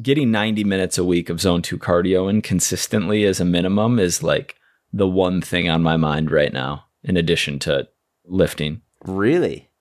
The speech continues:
Speaker 1: Yeah.
Speaker 2: Just for heart health?
Speaker 1: Yeah. Yep. For, for all, all purpose health. Yes.
Speaker 2: I like that.
Speaker 1: Primarily heart, but yeah, just making that a habit.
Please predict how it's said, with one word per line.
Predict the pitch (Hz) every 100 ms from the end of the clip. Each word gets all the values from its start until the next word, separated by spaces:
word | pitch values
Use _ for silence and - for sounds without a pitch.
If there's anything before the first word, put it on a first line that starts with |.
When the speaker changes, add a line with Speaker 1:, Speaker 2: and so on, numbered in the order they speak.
| _
Speaker 1:
Yeah. | 285 208 156 - _ _
Speaker 2:
Just | - 107 -
for | 95
heart | 90 90
health? | 101 104 - - _ _ _
Speaker 1:
Yeah. | 220 - - _ _ _
Yep. | - 190 - -
For, | - 143 123
for | - 117 110 - _ -
all, | 117 117 -
all | 117 127 107
purpose | - 101 73 -
health. | - 64 - - _ _
Yes. | - 58 - - - _ -
Speaker 2:
I | 78
like | 73 80
that. | - 50 - _ _ -
Speaker 1:
Primarily | 135 123 95 85
heart, | 80 78 -
but | - -
yeah, | - - - - _ -
just | - - - _ _ _ _ _ _ _
making | 104 107 104 98 90
that | 87 85
a | 80
habit. | 87 73 78 71